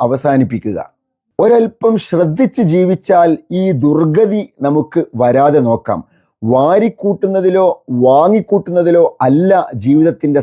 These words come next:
സംതൃപ്തി. പ്രവാചകൻ മുഹമ്മദ് മുസ്തഫ റസൂൽ കരീം സ്വല്ലല്ലാഹു അലൈഹി വസല്ലം പഠിപ്പിച്ച ഒരു വാചകമുണ്ട്, "ലൈസൽ ഗിന അൻ കസ്റത്തിൽ അർള് വലാകിന്നൽ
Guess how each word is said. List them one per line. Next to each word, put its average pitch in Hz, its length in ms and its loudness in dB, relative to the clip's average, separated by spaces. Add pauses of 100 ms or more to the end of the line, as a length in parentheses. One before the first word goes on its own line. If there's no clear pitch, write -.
സംതൃപ്തി. 123 460 -2 (400)
പ്രവാചകൻ 165 580 2 (180)
മുഹമ്മദ് 170 420 -2
മുസ്തഫ 160 300 -4 (220)
റസൂൽ - 280 0
കരീം 175 200 0
സ്വല്ലല്ലാഹു 160 200 -2
അലൈഹി 165 80 -4
വസല്ലം 151 220 -2
പഠിപ്പിച്ച 143 360 -2
ഒരു 131 140 2
വാചകമുണ്ട്, 135 680 2 (440)
"ലൈസൽ 190 540 2 (180)
ഗിന 175 200 2 (340)
അൻ 156 60 0 (180)
കസ്റത്തിൽ 165 500 0 (200)
അർള് 135 300 2 (340)
വലാകിന്നൽ 156 640 2